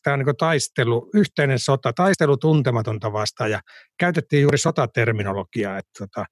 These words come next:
talvisodan hengestäkin puhuttiin silloin alkuvaiheessa, ja kaikki yhteisrintamassa. Meillä on yhteinen tuntematon vihollinen. Ja se oli se lyhyt aika, kun kaikki oli niin kuin samaa mieltä myös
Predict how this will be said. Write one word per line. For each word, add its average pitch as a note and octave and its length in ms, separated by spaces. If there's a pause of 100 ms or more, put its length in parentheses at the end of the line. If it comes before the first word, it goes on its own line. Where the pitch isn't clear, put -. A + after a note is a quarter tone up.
(220)
talvisodan C#3+ 460
hengestäkin A#2 600
puhuttiin G#2+ 340
silloin G#2+ 200
alkuvaiheessa, G#2 640
ja G2 60 (280)
kaikki F3+ 340
yhteisrintamassa. A#2+ 840
Meillä D3 140
on D#3 80
yhteinen C#3+ 500
tuntematon B2 640
vihollinen. F#2+ 640 (800)
Ja C3 60
se D3+ 160
oli C#3+ 100
se C#3 140
lyhyt C#3+ 280
aika, B2 360
kun A2 180
kaikki A2+ 360
oli G#2 160
niin G2+ 160
kuin G2 200 (360)
samaa A2 400
mieltä G2+ 300
myös G#2+ 160